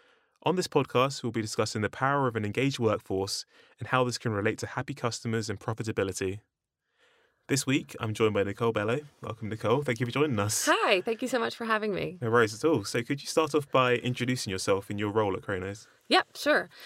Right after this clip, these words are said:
Speaker 2: So my title would be Vice President of Sales. That's for small and medium businesses, and that's across emea, and then also the channel, um,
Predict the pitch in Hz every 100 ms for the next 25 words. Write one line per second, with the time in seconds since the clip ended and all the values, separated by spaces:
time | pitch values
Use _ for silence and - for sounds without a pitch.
0 | - - - 262 226 214 220 220 285 311
1 | 269 202 226 214 175 202 247 - 240 220
2 | 226 233 233 233 214 175 185 220 - -
3 | 202 - 214 196 - 208 190 208 226 208
4 | 190 185 190 180 196 180 165 175 170 175
5 | 202 - - - - - 190 185 - 190
6 | 185 196 175 156 160 240 - 185 180 -
7 | 185 - 190 185 180 185 185 175 175 196
8 | 175 170 165 160 - 156 156 160